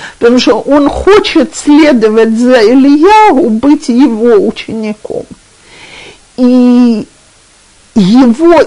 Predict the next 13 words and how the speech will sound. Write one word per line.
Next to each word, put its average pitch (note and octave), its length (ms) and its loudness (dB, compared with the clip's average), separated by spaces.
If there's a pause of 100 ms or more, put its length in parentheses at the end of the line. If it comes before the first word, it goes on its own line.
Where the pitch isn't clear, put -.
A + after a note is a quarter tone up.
испытание D#4+ 1120 -2
в - 80 -12
том, F4 260 -4
что E4 320 -2
Ильяу D#4 640 2
ему D#4 360 -2
говорит: C#4+ 680 0
«Иди A#3 300 -2
вернись, G4 800 -2
что - 320 -2
я F4 180 2
тебе E4 380 0
сделал, A3+ 800 -2